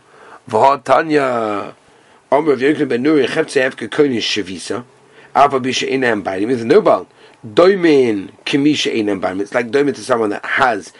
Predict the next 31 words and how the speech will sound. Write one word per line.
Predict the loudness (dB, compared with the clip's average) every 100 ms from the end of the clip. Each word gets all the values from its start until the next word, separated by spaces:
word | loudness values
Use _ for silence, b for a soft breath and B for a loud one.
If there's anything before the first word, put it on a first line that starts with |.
| B B
an | -2 0
owner | 2 2 2
in | 0 -4
that | -6 -6
case. | -8 -8 -10 -16 _ b b b b -12
Omalei, | -8 -4 2 2 2 0 2 0 -2 b b
kiko | -6 -6 -2 -2 0
medamis | 0 2 0 0 -4 -4
isur | -8 0 2 2
lemamoni. | 0 0 0 0
You're | -4
comparing, | -4 -8 -8 -4 -2 0 -2 -2
you're | -6
comparing | -6 -2 -2 0 -4 -2
Issa | -2 0 -2 -2 _ b b b b
to | 2
Mammon. | 4 6 4 0 -6 b b b -6
You | 2
can't | 2 2
do | 0
that. | 0 _ b b b -2
Issa | 0 2 2
a |
bottle, | 4 4 4 2
Mammon | 2 0 0 -2
a |
bottle. | -4 -8 -6
That's | -4 -6
a |
big | -8 -12
site. | -16 -16 -18